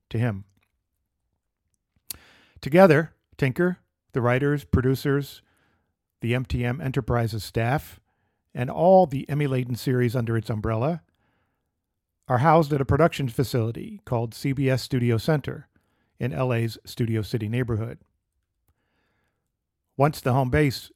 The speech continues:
for silent film slapstick king Mack Sennett, the place has been around since nineteen twenty-eight under various names. But in the nineteen seventies, amid all this acclaimed output, it's simply referred to as the M T M lot,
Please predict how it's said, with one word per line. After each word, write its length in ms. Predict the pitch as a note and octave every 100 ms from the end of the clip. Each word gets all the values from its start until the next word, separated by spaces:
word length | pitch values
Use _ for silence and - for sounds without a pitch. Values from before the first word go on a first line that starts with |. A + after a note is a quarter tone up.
| _
for 160 | - B2
silent 460 | - C3+ C#3 C#3 C3
film 240 | C3+ B2+
slapstick 640 | - B2+ A#2+ - C#3+ -
king 320 | - B2+ A#2+ A#2
Mack 240 | A2+ A2+
Sennett, 340 | - E3+ D#3 - _ _ _ _ _ _ _ _ _ _ -
the 80 | C3
place 260 | D3+ D3
has 100 | C#3
been 160 | A#2+ A#2
around 300 | B2 C3+ C#3
since 200 | C3+ A2+
nineteen 360 | B2 B2 B2+
twenty-eight 560 | A2 B2 A2+ B2+ B2 - _ _
under 180 | C3+ A#2+
various 420 | A2+ B2 A2+ G#2+
names. 480 | C3 B2+ A#2 F#3 - _ _ _ _ _ - -
But 160 | - A#2
in 80 | B2
the 80 |
nineteen 340 | B2+ C#3 C#3 C3+
seventies, 760 | - F#3 E3+ B2 C#3+ - - - -
amid 220 | B2+ B2
all 180 | B2 D#3+
this 180 | D#3 B2
acclaimed 360 | C3 C3 G#2+ A#2+
output, 460 | C#3+ - B2 - -
it's 220 | D#3 -
simply 320 | D3+ D3 D#3
referred 440 | D#3 E3 C#3 B2 A#2
to 180 | B2+ A2+
as 360 | G#2+ C#3 - - _ _ _ _ _ -
the 180 | B2+ B2
M 140 | B2
T 160 | C3+ A2+
M 140 | A2+
lot, 280 | A2 A2